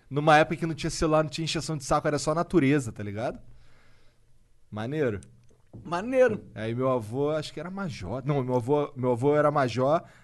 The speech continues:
Speaker 1: aí morreu, f-, aí quando morre você é promovido
Speaker 2: Quantos
Speaker 1: a
Speaker 2: anos
Speaker 1: tenente
Speaker 2: ele morreu?
Speaker 1: coronel. Quarenta e cinco,
Speaker 2: Por
Speaker 1: mais
Speaker 2: quê?
Speaker 1: ou menos.
Speaker 2: Como?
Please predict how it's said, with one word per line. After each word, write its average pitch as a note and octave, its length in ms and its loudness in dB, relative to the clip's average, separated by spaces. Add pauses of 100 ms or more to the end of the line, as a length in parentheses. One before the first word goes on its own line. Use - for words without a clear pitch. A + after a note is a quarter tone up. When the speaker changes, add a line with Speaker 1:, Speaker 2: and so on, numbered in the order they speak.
Speaker 1:
aí A2+ 140 -2
morreu, C3+ 520 4
f-, - 180 -14
aí B2 140 0
quando B2 200 -4
morre B2 220 -4
você A#2+ 280 -8
é A#2+ 60 -4
promovido A#2 500 -4
Speaker 2:
Quantos G#3+ 180 0
Speaker 1:
a A2+ 40 2
Speaker 2:
anos G#2+ 140 2
Speaker 1:
tenente - 40 -4
Speaker 2:
ele F#2+ 80 0
morreu? G#2 160 2
Speaker 1:
coronel. G#2 260 -6
Quarenta C3+ 320 -8
e B2 40 -6
cinco, A2 400 -12
Speaker 2:
Por G3 120 -6
Speaker 1:
mais F3+ 80 -10
Speaker 2:
quê? G3+ 80 -2
Speaker 1:
ou A#3 60 0
menos. G#3+ 180 -14
Speaker 2:
Como? A3 260 -8